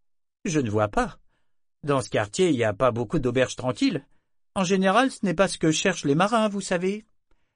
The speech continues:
Elle dévisagea Althea comme si elle la trouvait bizarre. « Si, il reste les Chéneaux Rouges.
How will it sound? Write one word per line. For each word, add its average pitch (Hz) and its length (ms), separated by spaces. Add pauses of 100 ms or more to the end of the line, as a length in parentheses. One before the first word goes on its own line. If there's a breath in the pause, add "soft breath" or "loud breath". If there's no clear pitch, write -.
(600)
Elle 104 220
dévisagea 123 580
Althea 123 380
comme 104 220
si 127 160
elle 107 80
la 98 120
trouvait 120 300
bizarre. « 95 560 (1000)
Si, 214 480 (480)
il 165 200
reste 170 440
les 165 540
Chéneaux 185 320
Rouges. 175 400